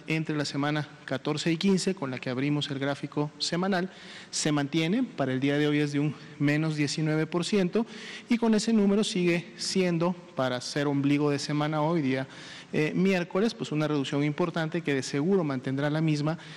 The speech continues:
cuando cerremos la semana número quince. Menos del uno por ciento los casos activos, y obviamente eso se explica por la reducción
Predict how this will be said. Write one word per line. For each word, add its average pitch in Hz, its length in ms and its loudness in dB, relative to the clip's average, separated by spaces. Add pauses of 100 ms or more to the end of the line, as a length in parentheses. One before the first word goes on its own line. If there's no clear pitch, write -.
(180)
cuando 160 400 0
cerremos 143 720 0 (180)
la 139 200 2
semana 135 500 -2 (240)
número 143 500 2
quince. 131 440 0 (840)
Menos 196 340 4
del 170 80 2
uno 180 200 2
por 156 140 0
ciento 220 460 2 (120)
los 139 160 0
casos 143 320 -4
activos, 190 520 0
y 156 80 2
obviamente 143 320 0
eso 139 180 -4
se 135 140 -4
explica 156 440 0
por 143 160 -4
la 127 100 -2
reducción 123 540 -2